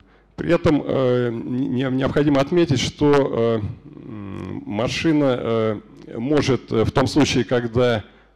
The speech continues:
длина массива, она, э, не равняется числу кратному, э, длине поддона, она может, э, накапливать, э, блоки на переходной платформе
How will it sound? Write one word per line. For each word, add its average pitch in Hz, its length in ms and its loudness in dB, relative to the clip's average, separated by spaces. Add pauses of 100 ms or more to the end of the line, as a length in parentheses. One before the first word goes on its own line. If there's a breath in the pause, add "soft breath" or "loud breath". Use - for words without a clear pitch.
длина 135 420 2
массива, 120 680 2
она, 117 480 0
э, 107 420 -4 (540 soft breath)
не 131 240 4
равняется 139 580 2
числу 139 720 2 (360 loud breath)
кратному, 117 840 0
э, 107 320 0
длине 135 380 4
поддона, 131 840 2
она 131 400 0 (120)
может, 131 460 0 (100)
э, 117 260 -4
накапливать, 120 800 0
э, 104 400 -2 (240)
блоки 135 480 2
на 113 460 -2
переходной 117 580 -2
платформе 165 720 2